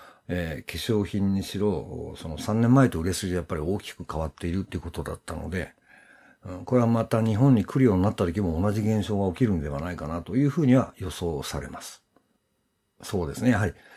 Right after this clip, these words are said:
中国はダイレクトで情報を仕入れるのが一番いいですね。う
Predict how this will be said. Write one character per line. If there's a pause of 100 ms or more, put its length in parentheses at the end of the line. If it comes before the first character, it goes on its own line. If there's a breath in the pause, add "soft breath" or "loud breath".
(180 loud breath)
中
国
は (600)
ダ
イ
レ
ク
ト
で
情
報
を
仕
入
れ
る
の
が
一
番
い
い
で
す
ね。 (1400 soft breath)
う